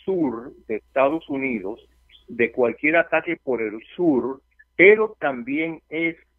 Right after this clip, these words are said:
el que desde el punto de vista militar, pero más importante, de seguridad nacional, ah,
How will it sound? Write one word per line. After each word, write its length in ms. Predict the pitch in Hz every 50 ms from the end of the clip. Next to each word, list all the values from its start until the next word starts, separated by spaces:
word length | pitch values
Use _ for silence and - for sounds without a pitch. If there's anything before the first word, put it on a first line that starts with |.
| _ _ _ _ _ _ _ _ _ -
el 240 | 139 139 135 135
que 140 | 135 135 135
desde 240 | 135 139 139 139 139
el 120 | 127 120
punto 420 | - - 175 180 208 202 - 202 196
de 100 | 185 170
vista 400 | 143 160 170 170 - 175 170 -
militar, 1040 | - 135 139 160 175 180 170 165 143 - - 147 143 139 131 123 113 110 117 127 - _
pero 200 | - 123 123 120
más 200 | 123 147 165 180
importante, 880 | 180 170 170 170 151 147 - _ - 143 139 127 120 - 120 120 123 _ _ _ _ _ _ _
de 260 | - 247 - 139 135 - -
seguridad 800 | - 156 135 123 120 127 131 120 123 120 120 113 135 151 180 185
nacional, 1200 | 185 190 180 170 156 - - _ - 139 120 113 110 107 113 127 131 131 117 101 92 87 90 104 110 - _ _ _ _ _ _ _ _ _ _ _ _ _ 381 _ _ _ _ _ _ _ _ _ _ _ _ _ _ _ -
ah, 540 | 131 131 127 127 127 123 123 123 123 120